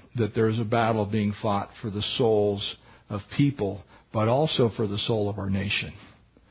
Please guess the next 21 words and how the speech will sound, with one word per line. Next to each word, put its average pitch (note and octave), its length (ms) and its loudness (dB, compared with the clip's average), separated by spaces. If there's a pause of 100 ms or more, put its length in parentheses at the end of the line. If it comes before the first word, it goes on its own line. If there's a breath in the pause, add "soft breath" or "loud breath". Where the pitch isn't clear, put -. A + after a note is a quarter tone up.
(200 soft breath)
Because A2+ 360 2 (120)
I C#3+ 180 10
don't E3+ 200 10
know E3 140 10
who D3 160 8
preaches C#3+ 460 2
the A#2 80 -4
gospel A2 520 0
if G2 120 -8
the G#2 80 -2
U G#2 200 2
S G2 200 -2
A G2 260 0 (280)
fades G#2+ 300 0
into, G2 480 0 (140)
in, G2+ 360 -2
into A2 260 -2
irrelevance. G2 840 -4 (100)
I A2 80 2
really B2+ 320 6
don't. A2 320 -2